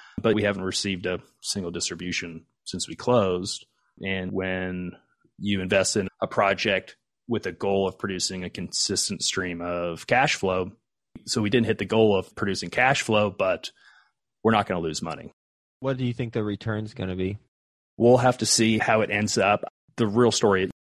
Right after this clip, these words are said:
Speaker 1: cap rate compression, to
Speaker 2: Right.
Speaker 1: say the least. So it'll still probably be a high teens I R R. Was it a successful project? We didn't lose money, and we're gonna make a high teens I R R. So
Speaker 2: Mm.
Speaker 1: in one case, how do you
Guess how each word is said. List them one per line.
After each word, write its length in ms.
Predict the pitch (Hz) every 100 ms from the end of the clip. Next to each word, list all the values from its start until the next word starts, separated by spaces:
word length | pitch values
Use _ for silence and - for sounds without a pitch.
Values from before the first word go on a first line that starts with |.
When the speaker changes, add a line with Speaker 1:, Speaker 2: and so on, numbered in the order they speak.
| -
Speaker 1:
cap 240 | 117 110
rate 140 | 92 -
compression, 640 | 90 92 82 87 85 - _ -
to 80 | 117
Speaker 2:
Right. 60 | 95
Speaker 1:
say 260 | 110 95
the 100 | 87
least. 440 | 85 71 - - - _ _ _ -
So 280 | 135 117 107
it'll 260 | - 139
still 400 | - - - 135
probably 540 | 139 113 110 107 104 98
be 200 | 110 110
a 100 | 90
high 240 | - 101
teens 680 | 101 107 104 98 87 92 - _ _ 101
I 140 | 98
R 180 | 90 95
R. 400 | 92 82 85 - _ _ _ _ -
Was 180 | 113 104
it 60 |
a 60 | 95
successful 460 | 98 - 110 - -
project? 640 | 113 104 107 110 - - _ - -
We 80 | 107
didn't 240 | 95 107 104
lose 160 | 98
money, 320 | 107 95 95 92
and 80 |
we're 60 | 95
gonna 140 | 98 92
make 160 | 87
a 40 | -
high 180 | 90
teens 260 | 85 90 85
I 100 | 82
R 120 | 82
R. 260 | 90 85 80
So 300 | - 87 85
Speaker 2:
Mm. 60 | 85
Speaker 1:
in 80 | 95
one 160 | 92
case, 260 | - 92 -
how 160 | 98
do 80 | 92
you 220 | 87 85